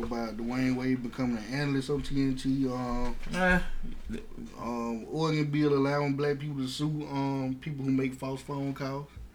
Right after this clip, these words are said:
Speaker 2: Mm.
Speaker 1: So Oregon got a new bill with, like, um, what's her name? Barbecue
Speaker 2: Yeah,
Speaker 1: Becky.
Speaker 2: Becky.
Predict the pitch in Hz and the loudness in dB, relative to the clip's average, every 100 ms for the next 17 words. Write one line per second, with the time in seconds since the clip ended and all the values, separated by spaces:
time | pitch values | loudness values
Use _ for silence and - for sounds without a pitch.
0 | - - - - 165 233 208 131 117 113 | -20 -20 -20 -4 4 8 8 6 4 4
1 | 104 - - 110 107 143 135 131 127 131 | -2 -12 -12 -8 -2 0 2 2 4 4
2 | 127 131 135 127 127 123 123 120 117 123 | 4 4 4 4 2 -2 -6 -8 -6 -4
3 | 123 120 120 - - - - - - - | -4 -6 -8 -12 -20 -20 -20 -20 -20 -20
4 | - 147 143 139 135 127 127 - - 110 | -4 0 2 2 0 -2 -4 -10 -16 -2
5 | 135 139 139 - 151 139 - 131 - - | 0 2 0 -2 -4 -4 -8 -16 -16 -8
6 | 165 147 151 127 120 117 117 - 123 147 | 4 10 10 10 8 6 0 -2 4 6
7 | 143 156 | 6 2